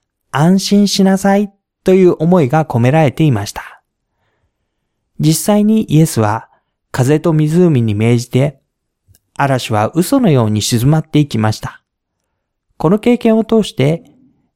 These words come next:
弟子たちのイエスに対する信頼はなお一層深まったことです。何があっても大丈夫なのだという確信に変わっていったことでしょう。イエス・キリストは私たちに対しても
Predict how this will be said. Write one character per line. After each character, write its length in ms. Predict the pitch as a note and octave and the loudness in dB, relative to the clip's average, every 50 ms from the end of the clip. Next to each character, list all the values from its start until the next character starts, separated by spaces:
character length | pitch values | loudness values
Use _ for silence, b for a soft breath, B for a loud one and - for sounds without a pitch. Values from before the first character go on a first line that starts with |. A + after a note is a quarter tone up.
| _ _ _ | _ _ _
弟 140 | - D3 D3+ | -2 -2 -2
子 100 | D3 - | -2 -2
た 140 | - G3 F3+ | -2 -2 -2
ち 120 | F3+ - | -2 -2
の 120 | C#3+ B2 A#2 | -2 0 0
イ 120 | B2 D#3+ | 2 2
エ 60 | F3+ | 0
ス 160 | F#3+ - - F3+ | 0 0 0 0
に 100 | D3+ C3+ | 0 0
対 240 | - - B2 B2 | -2 -2 -4 -4
す 160 | A#2+ - C3+ A#2+ | -4 -4 -6 -6
る 80 | A2+ | -4
信 260 | - - - C3 C3 | -4 -2 0 0 2
頼 240 | B2+ C3 B2+ A#2+ A#2+ | 2 4 4 4 4
は 220 | A#2 A#2+ B2 - - - | 2 0 0 -4 -6 -2
な 160 | D3+ E3 G3 | 0 0 0
お 160 | E3+ - - | 0 -2 -4
一 120 | - G#2 - | -8 -10 -12
層 300 | - - - G#3 G#3+ G#3+ | -14 -6 -2 -2 -2 -2
深 220 | - - - G#3+ | -2 -2 -2 -2
ま 100 | G#3+ A3+ | -2 -4
っ 100 | A3 - | -6 -4
た 140 | - - A#2+ | -4 -4 -2
こ 100 | - G#2+ | -2 -4
と 120 | - G#2+ F#2+ | -4 -6 -6
で 120 | G2 - | -8 -10
す。 200 | - - - _ _ _ _ _ _ _ _ _ _ _ _ _ _ _ _ _ _ - | -14 -16 -18 _ _ _ _ _ _ _ _ _ _ _ _ _ _ _ _ _ _ -2
何 240 | B2 C3+ B2+ A#2 | 0 0 0 0
が 320 | G#2+ G2+ G2+ G#2 - - C#3+ | -2 -2 -6 -8 -6 -6 -6
あ 40 | C#3+ | -6
っ 120 | - _ | -6 _
て 120 | - C#3 | -4 -2
も 140 | B2+ B2 A#2+ | -2 0 0
大 220 | G#2+ A2 A#2 D3 E3+ | 0 0 0 0 2
丈 140 | E3+ A3+ | 2 0
夫 80 | A3+ G#3+ | 0 2
な 180 | G3+ G3 F#3+ F3+ | 2 2 2 2
の 140 | F3 F3 | 0 0
だ 260 | F3 F#3 G3 G3+ G3 _ _ _ _ _ | 0 -2 -4 -4 -8 _ _ _ _ _
と 60 | - - | -2 0
い 120 | A#2+ B2 B2+ | 2 2 2
う 160 | B2 B2 B2 b b b b b b _ _ | 2 0 -2 b b b b b b _ _
確 200 | - - - - | -10 -8 -6 -6
信 220 | - - G3+ G3+ | -4 0 0 2
に 120 | G3+ A3+ A3 - | 2 2 0 0
変 140 | G3 G3+ | 0 0
わ 60 | G#3 G#3+ | 0 -2
っ 100 | - _ | -2 _
て 100 | - G#3+ | -6 -6
い 40 | |
っ 60 | G#3 _ | -4 _
た 140 | - F#3 | -4 -4
こ 140 | - - - | -2 -2 -2
と 100 | - A2 | -2 -4
で 100 | G#2 G2+ | -4 -4
し 120 | F2+ - - | -6 -6 -6
ょ 240 | G#2 F#2+ E2+ - - _ _ _ _ _ _ _ _ _ _ _ _ _ _ _ _ _ _ _ _ _ _ _ _ _ _ _ _ _ _ _ _ _ | -6 -6 -8 -12 -20 _ _ _ _ _ _ _ _ _ _ _ _ _ _ _ _ _ _ _ _ _ _ _ _ _ _ _ _ _ _ _ _ _
う。 60 | - F3 | 0 0
イ 40 | |
エ 60 | G3 A3+ | 0 0
ス・ 160 | - - - | 0 -4 -4
キ 140 | - D3 C#3 | -2 0 2
リ 100 | D3 D#3 | 0 0
ス 60 | - | 0
ト 140 | - F3 E3 | 0 2 2
は 260 | E3 E3+ F#3 F#3 _ _ _ _ _ _ _ _ _ _ _ | 2 0 0 -4 _ _ _ _ _ _ _ _ _ _ _
私 400 | - B2+ A#2+ - G#3 G#3+ - - | -6 -4 -2 0 -2 -2 -4 -4
た 140 | - A3 G3 | -2 -2 -2
ち 140 | - - D3 | -2 -2 -4
に 100 | C3 B2 | -4 -4
対 240 | - B2+ A#2+ A#2+ A#2 | -4 -4 -4 -4 -4
し 60 | - | -4
て 100 | - A2+ | -6 -6
も 300 | G#2 G#2+ G#2+ G#2 - | -4 -4 -6 -6 -8